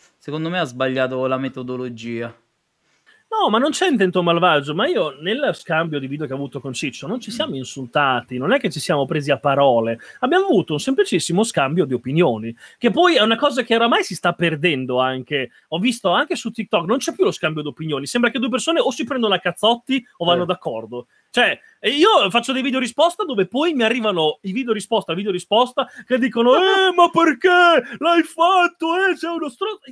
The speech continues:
Speaker 2: Stiamo solo parlando. Stiamo parlando,
Speaker 1: Sì, io
Speaker 2: stiamo
Speaker 1: di-
Speaker 2: scambiando due opinioni diverse, non necessariamente ci stiamo sui coglioni. Io dico la mia opinione, tu dici la tua,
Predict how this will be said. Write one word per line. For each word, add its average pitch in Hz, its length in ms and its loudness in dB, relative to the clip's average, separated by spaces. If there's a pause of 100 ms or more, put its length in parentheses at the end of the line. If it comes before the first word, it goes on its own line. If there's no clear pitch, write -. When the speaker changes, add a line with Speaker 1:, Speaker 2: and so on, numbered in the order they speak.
Speaker 2:
Stiamo 277 260 -12
solo 349 260 -6
parlando. 123 680 -8 (220)
Stiamo 147 460 0
parlando, 113 680 -4
Speaker 1:
Sì, 127 140 -4
io 123 120 -4
Speaker 2:
stiamo 226 240 2
Speaker 1:
di- - 20 2
Speaker 2:
scambiando 220 540 0
due 294 300 4
opinioni 226 600 4
diverse, 202 760 0
non 320 240 2
necessariamente 254 800 -4
ci 320 140 -12
stiamo 165 320 -4
sui 214 180 -8
coglioni. 123 600 -4 (340)
Io 262 340 2
dico 180 240 -6
la 160 100 2
mia 165 140 -4
opinione, 202 560 -2
tu 247 140 -8
dici - 260 -10
la 294 100 0
tua, - 320 -10